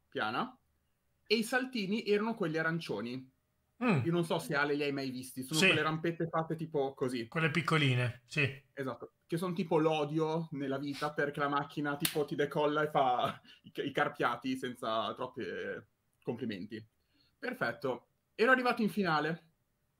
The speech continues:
Speaker 1: ok? Ho tirato sulla macchina mezzo giro prima. Io ho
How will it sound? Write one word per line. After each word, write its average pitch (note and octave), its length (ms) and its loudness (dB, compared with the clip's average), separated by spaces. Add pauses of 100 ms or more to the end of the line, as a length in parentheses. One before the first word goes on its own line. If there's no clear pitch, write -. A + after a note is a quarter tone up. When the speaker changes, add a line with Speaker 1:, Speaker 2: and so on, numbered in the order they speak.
(400)
Speaker 1:
ok? C#3+ 420 -4 (920)
Ho D#3 100 -2
tirato G3+ 280 -2
sulla G3 160 0
macchina G#3+ 640 4
mezzo F3 320 -2
giro E3 260 -2
prima. A2 320 -10 (4000)
Io A3 160 8
ho C#4 40 12